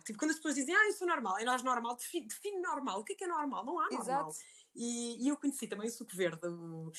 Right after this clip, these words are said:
Speaker 1: há, há, há muitos anos atrás, num festival que foi uma amiga minha que fez um workshop na altura, e eu, esquisitinha como era, também torci logo o nariz, pensar que é,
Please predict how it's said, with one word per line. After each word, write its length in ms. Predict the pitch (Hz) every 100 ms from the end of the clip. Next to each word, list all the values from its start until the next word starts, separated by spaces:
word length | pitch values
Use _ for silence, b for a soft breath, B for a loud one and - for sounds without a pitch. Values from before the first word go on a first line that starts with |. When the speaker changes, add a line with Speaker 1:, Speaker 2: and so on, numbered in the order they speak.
| B -
Speaker 1:
há, 280 | 175 139
há, 320 | 151 156 151 147
há 60 |
muitos 220 | 170 196 190
anos 120 | 175
atrás, 320 | 170 160 151
num 140 | 165
festival 340 | 165 - 165 151
que 80 | -
foi 80 |
uma 80 | 165
amiga 260 | 165 175 165
minha 240 | 165 156
que 80 | 151
fez 160 | 190 175
um 80 |
workshop 520 | 160 151 - - 139 160
na 80 |
altura, 360 | 156 151 160 165 B B B
e 160 | 240
eu, 80 | 165
esquisitinha 580 | - - 160 180 165 147
como 300 | - 156 165
era, 200 | 175 175
também 240 | 170 160
torci 300 | 160 - -
logo 220 | 185 170 175
o 40 |
nariz, 440 | 170 165 180 175
pensar 360 | - 160 160 147
que 460 | - 156 175 160 151
é, 240 | - -